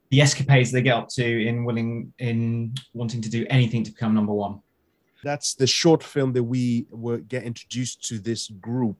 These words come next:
Speaker 2: um, for, in Everything's Going to Be Fine. I, in that one, it's just, it's focusing mainly on one sort of plot thread, and you've now
Speaker 1: Mm-hmm.
Speaker 2: expanded it into a feature film. Uh, what sort of references for people who haven't either seen it,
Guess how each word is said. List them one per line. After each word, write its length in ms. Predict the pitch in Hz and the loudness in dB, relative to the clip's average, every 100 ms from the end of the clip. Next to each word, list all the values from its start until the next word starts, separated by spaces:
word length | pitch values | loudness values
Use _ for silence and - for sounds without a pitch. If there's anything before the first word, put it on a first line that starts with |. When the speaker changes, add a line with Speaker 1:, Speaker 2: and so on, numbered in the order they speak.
| _ | _
Speaker 2:
um, 260 | 110 104 101 | -6 -6 -6
for, 160 | - - | -12 -8
in 340 | 117 110 107 | -6 -6 -8
Everything's 420 | 113 113 113 113 101 | -6 -4 -4 -8 -8
Going 140 | 107 | -10
to 40 | |
Be 140 | 101 98 123 | -10 -6 -2
Fine. 260 | 107 87 92 _ _ _ - | -2 -4 -14 _ _ _ -4
I, 160 | 120 - | -4 -4
in 260 | 117 113 | -4 0
that 220 | 131 131 | 2 2
one, 220 | 120 123 117 | 0 0 0
it's 180 | - | -4
just, 340 | - 127 117 120 | -4 0 0 -2
it's 140 | 120 | -6
focusing 500 | - 123 120 120 117 | -2 0 -2 -4 -2
mainly 220 | 113 117 | -2 0
on 180 | 113 110 | 0 0
one 200 | 113 113 | 0 0
sort 160 | 110 104 | -2 -8
of 120 | - | -6
plot 320 | 120 113 - _ _ - | -4 -4 -4 _ _ -2
thread, 320 | 117 101 95 - - | 0 0 -2 -14 -4
and 100 | 139 | -2
you've 100 | 123 | 2
now 120 | 127 | 4
Speaker 1:
Mm-hmm. 100 | 123 | 4
Speaker 2:
expanded 520 | 120 - 135 127 120 | 2 -2 0 0 2
it 120 | 120 110 | -2 -4
into 260 | 110 113 | -6 -6
a 40 | 101 | -6
feature 360 | - 117 101 - | -8 -10 -10 -2
film. 280 | 120 107 101 _ - | 0 0 -4 _ -2
Uh, 200 | 127 120 | 2 2
what 280 | 123 143 170 | 4 4 6
sort 120 | 190 | 4
of 120 | 127 | 2
references 640 | 120 139 143 139 123 123 113 | 2 2 2 -6 -8 -8 -10
for 100 | 123 | -8
people 260 | 139 135 | -8 -6
who 200 | 127 131 | -4 -2
haven't 320 | 127 127 127 - | 0 0 -2 -8
either 180 | 123 110 | -12 -10
seen 360 | - 156 151 | -8 -2 2
it, 200 | 147 147 | 2 0